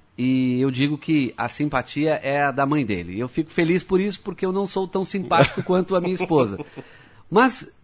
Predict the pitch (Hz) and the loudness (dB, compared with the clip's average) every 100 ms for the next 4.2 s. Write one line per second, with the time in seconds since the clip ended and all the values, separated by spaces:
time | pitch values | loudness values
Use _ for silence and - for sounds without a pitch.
0 | _ _ _ 185 185 285 302 269 240 - | _ _ _ -10 -6 0 0 2 2 2
1 | 151 123 92 92 - 139 170 190 180 156 | 2 2 0 -6 -6 -4 -2 0 0 0
2 | 165 170 175 175 175 143 127 120 117 120 | -2 0 -2 -2 -4 0 0 0 0 0
3 | 131 120 139 196 151 147 123 101 101 110 | 0 0 0 0 -4 -2 0 0 -2 -4
4 | - | -8